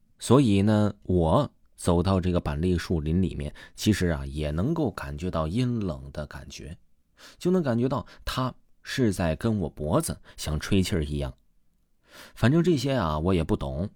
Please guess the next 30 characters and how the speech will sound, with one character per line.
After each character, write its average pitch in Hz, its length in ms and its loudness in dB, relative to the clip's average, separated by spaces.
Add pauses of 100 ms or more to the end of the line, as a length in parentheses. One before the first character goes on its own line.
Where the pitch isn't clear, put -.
(120)
我 90 140 2
都 92 140 4
是 82 80 0
推 90 200 -2
测 78 240 -4
的。 - 120 -20 (460)
有 113 200 4
时 180 160 2
候 180 160 0
啊 78 240 -6
问 98 300 2
老 76 240 0
人 95 260 0
这 151 140 2
些 98 180 0
奇 85 320 -4
妙 87 240 0
的 76 100 -2
事 78 180 -4
儿， 69 100 -8 (260)
比 95 80 0
如 123 160 4
说 107 580 2 (160)
把 78 200 -6
筷 107 400 -2
子 82 120 -4
插 101 240 -4
进 90 220 -4
碗 82 240 -2
里， 71 240 -6